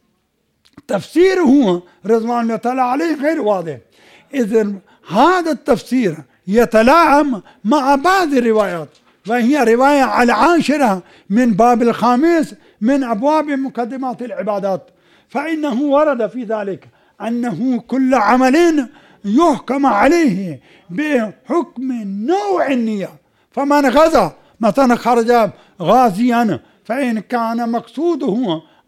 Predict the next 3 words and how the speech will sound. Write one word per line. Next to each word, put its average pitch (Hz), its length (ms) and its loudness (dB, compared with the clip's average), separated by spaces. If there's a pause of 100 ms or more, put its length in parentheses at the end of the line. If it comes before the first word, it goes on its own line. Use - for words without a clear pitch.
ال-، 233 400 -2 (160)
الله 294 760 2
والآخرة 262 1000 0